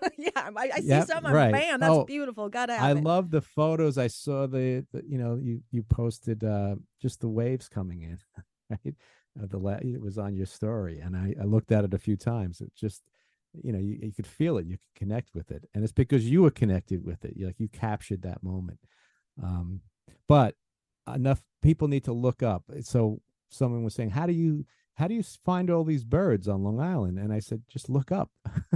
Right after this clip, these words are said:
Speaker 2: You know, like, we walk and we're walking straight ahead, and we're, and we're walking internally thinking, "What do I have to do next?" We're always living in the future. Stop and look up. And they're all around us. Any,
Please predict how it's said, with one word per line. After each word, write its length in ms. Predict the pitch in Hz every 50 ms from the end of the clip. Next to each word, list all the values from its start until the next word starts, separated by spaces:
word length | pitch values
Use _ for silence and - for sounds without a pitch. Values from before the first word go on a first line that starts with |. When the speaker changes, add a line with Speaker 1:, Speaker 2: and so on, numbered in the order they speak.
| - - _
Speaker 2:
You 80 | 185 - -
know, 60 | 165 147
like, 160 | 151 - - _ - - - _
we 120 | 143 147
walk 640 | 139 123 123 131 160 185 190 156 151 147 - - - _ _ _ _ _ _
and 140 | 143 131 131
we're 100 | 131 123
walking 420 | 120 120 135 143 143 - - 135
straight 300 | 127 - - 139 131 131 123
ahead, 320 | 117 123 143 143 151 147
and 160 | 135 123 117
we're, 120 | 117 120 - -
and 220 | 127 120 123 123
we're 140 | 120 120 120
walking 480 | 117 117 135 143 143 - - 135 131
internally 600 | 123 123 113 - - 135 131 135 135 131 131 127
thinking, 460 | 113 - 135 135 123 - 131 123 123 117
"What 80 | 117 117
do 40 | 117
I 60 | 117
have 100 | 120 -
to 80 | - 117
do 160 | 110 120 120
next?" 320 | 120 120 120 120 - - -
We're 120 | 117 135
always 280 | 156 156 147 127 104 113
living 360 | 113 127 131 127 131 123 120
in 80 | 117 117
the 60 | 107
future. 540 | - - 123 123 123 - - 110 107 110 - - - - _ _ _ _ _ _ _ _ _ _ _ -
Stop 520 | - - - - 110 107 104 120 139 - - 135
and 200 | 117 107 107 110
look 180 | 127 131 - 147
up. 260 | 156 151 143 - - -
And 180 | 151 139 143
they're 140 | 127 123 127
all 340 | - 131 135 139 147 147 143
around 320 | 147 151 147 160 165 143 113
us. 100 | 104 -
Any, 460 | - 175 180 185 202 208 208 190 165